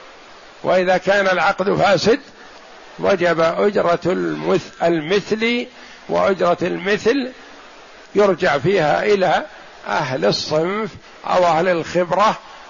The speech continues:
أو هيئة النظر أو نحو ذلك حسب ما تسمى. يجب المسمى في صحيحه، فوجبت أجرة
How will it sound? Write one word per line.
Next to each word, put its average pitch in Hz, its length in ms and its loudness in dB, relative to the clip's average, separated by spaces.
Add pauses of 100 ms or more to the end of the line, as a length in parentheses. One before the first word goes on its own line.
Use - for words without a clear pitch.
(120)
أو 175 160 4
هيئة 160 480 0
النظر 165 640 0 (340)
أو 220 180 2
نحو 147 300 0
ذلك 165 520 2
حسب 175 440 0
ما 170 300 0
تسمى. 143 920 -4 (1700)
يجب 190 440 -6
المسمى 196 680 -4
في 185 180 -4
صحيحه، 185 640 -6 (460)
فوجبت 185 640 -4 (160)
أجرة 190 460 -6